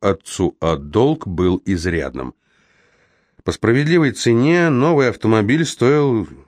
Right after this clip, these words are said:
семь тысяч пятьсот долларов. Я украл двенадцать тысяч восемьсот долларов. На сегодняшнем рынке такая гитара, как Джимми, могла стоить от семнадцати до двадцати пяти тысяч долларов.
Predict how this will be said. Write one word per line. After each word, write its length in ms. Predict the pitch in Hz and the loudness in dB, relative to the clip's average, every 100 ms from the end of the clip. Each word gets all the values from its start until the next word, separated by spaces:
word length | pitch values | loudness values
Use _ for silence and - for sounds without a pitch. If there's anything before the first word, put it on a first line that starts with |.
| _ | _
семь 480 | - - - 123 135 | -18 -14 -4 0 0
тысяч 460 | - 123 - 107 - | -2 -4 -4 -8 -8
пятьсот 420 | 98 - 120 98 | -6 0 -2 2
долларов. 480 | 120 95 73 71 - _ _ _ _ _ _ - | 2 2 0 -8 -14 _ _ _ _ _ _ -6
Я 280 | 87 147 | 0 2
украл 380 | 170 - 113 147 | 2 2 2 2
двенадцать 520 | 104 107 120 - 113 | 2 2 2 0 -6
тысяч 360 | - 127 131 - | -6 -4 -4 -4
восемьсот 640 | 113 147 135 - 90 69 | -2 0 0 0 -2 -2
долларов. 460 | 71 80 76 71 - _ _ _ _ _ _ | -4 -2 -2 -6 -10 _ _ _ _ _ _
На 160 | 95 107 | 0 2
сегодняшнем 760 | - 170 175 156 - 131 117 | 2 0 2 0 2 2 4
рынке 480 | 104 123 165 - 160 | 2 0 0 0 0
такая 400 | 151 104 139 147 | 0 0 0 0
гитара, 460 | 117 113 120 135 117 | 0 0 0 0 0
как 200 | 101 85 | -2 -2
Джимми, 600 | 80 104 156 131 87 76 _ _ _ - | -2 0 2 0 -2 -4 _ _ _ -4
могла 360 | 92 92 123 | 0 2 2
стоить 440 | 165 - 160 151 - | 0 -2 -2 -2 -4
от 220 | - 113 - | -4 -4 -2
семнадцати 720 | - 113 120 165 - 107 95 | 0 2 2 -2 -4 -4 -4
до 240 | 73 95 | -2 -4
двадцати 600 | 82 82 113 110 98 - 147 | -2 0 -2 -2 -8 -6 -4
пяти 380 | 156 143 127 | -6 -4 -2
тысяч 420 | 87 85 - 69 71 | -2 -6 -8 -12 -4
долларов. 480 | 87 78 76 67 | -2 0 -2 -6